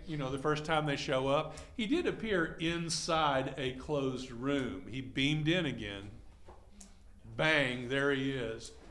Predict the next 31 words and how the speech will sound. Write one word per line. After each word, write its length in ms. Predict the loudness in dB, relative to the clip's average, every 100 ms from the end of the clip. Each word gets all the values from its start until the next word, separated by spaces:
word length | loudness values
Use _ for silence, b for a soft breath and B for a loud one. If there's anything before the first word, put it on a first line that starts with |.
| B
Well, 340 | 0 2 0 -2
if 100 | -6
somebody 420 | -4 -2 -2 -2
shows 400 | -2 0 0 2
up 160 | 0 0
in 80 |
the 60 | -6
corner 360 | -4 -2 0 0
that 140 | -2
wasn't 340 | -2 -2 -2
there 180 | -2 -2
before, 460 | -2 -4 -2 0 0
you're, 140 | 0
it's 240 | -4 -4 -6
gonna 260 | -6 -6
take 300 | -4 -4 -4
you 80 | -6
by 160 | -6 -6
surprise. 680 | -8 -10 -10 -10 -12 -14 -16 B B B
So 540 | 2 8 8 8 2 -6
he's 180 | -4 -2
calming 440 | -2 2 2 2 2
people, 160 | 0
"Peace 240 | 0 -2 -4
be 180 | -2 -2
with 240 | -2 -6
you, 80 | -8
calm 300 | -4 -4 -4
down, 160 | -8 -8
it's 160 | -10 -12
okay." 260 | -14 -16